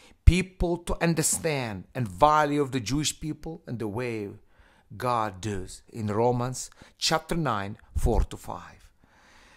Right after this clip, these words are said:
And also we declare in Psalm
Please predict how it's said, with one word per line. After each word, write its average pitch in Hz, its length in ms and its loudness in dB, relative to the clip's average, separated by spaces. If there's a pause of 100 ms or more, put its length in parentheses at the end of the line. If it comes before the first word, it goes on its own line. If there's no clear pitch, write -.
(140)
And 160 160 -4
also 226 320 2
we 208 140 2
declare 185 440 6
in 175 240 6
Psalm 127 680 8